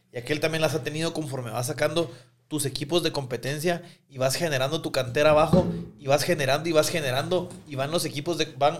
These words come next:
van como que generándose esas amistades y esos grupitos se comparten entre ellos y son como bien puntuales, ¿va vos? Y se quedan esos lazos hechos entre ellos y aunque ya no estén en karate, siguen existiendo esos, esos como, como núcleos, ¿va vos?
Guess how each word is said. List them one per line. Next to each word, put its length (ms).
van 160
como 200
que 140
generándose 640
esas 180
amistades 680
y 100
esos 200
grupitos 400
se 80
comparten 500
entre 260
ellos 260
y 100
son 220
como 240
bien 300
puntuales, 640
¿va 80
vos? 220
Y 100
se 140
quedan 300
esos 300
lazos 420
hechos 280
entre 320
ellos 240
y 120
aunque 380
ya 180
no 80
estén 300
en 160
karate, 500
siguen 460
existiendo 520
esos, 360
esos 260
como, 520
como 240
núcleos, 460
¿va 100
vos? 240